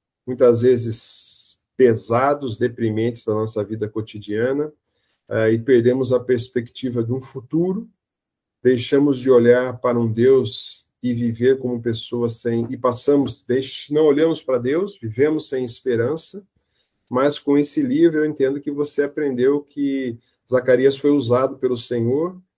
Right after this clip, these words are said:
pra relembrar o povo de Deus do seu compromisso pra com Deus. Então, eu espero que tenha servido pra relembrar cada um de vocês o compromisso com Deus, em todos os desafios que se envolve,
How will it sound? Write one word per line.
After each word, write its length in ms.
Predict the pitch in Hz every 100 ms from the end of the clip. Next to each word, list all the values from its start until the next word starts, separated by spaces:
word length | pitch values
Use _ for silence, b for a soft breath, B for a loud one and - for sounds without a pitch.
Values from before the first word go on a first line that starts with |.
| _ _ -
pra 160 | 135
relembrar 760 | 127 117 196 214 190 135 143 156
o 80 | 165
povo 680 | - 147 156 135 113 _ _ _ _ _ _
de 140 | 120
Deus 340 | 113 117 135 131
do 100 | 135
seu 240 | - 139
compromisso 800 | - 147 151 143 123 117 135 -
pra 140 | -
com 220 | 147 160 160
Deus. 320 | 120 123 110
Então, 200 | 101 113
eu 60 |
espero 340 | 113 - 120 117
que 100 | 135
tenha 220 | 127 127
servido 640 | 127 147 131 110 139 147
pra 200 | 147 139
relembrar 720 | 117 143 165 147 120 123 123 _ _ _ _
cada 380 | - 165 196 175
um 120 | 151
de 100 | 135
vocês 540 | 127 117 - 123 131 139
o 60 |
compromisso 640 | 139 143 143 135 135 135 139
com 200 | 151 143
Deus, 480 | 123 120 110 - _ _ _ _ _ _
em 160 | 143 147
todos 540 | - 160 180 175 160
os 60 | 156
desafios 640 | 151 151 147 - 135 135
que 120 | 147
se 160 | 143 156
envolve, 480 | 147 110 110 104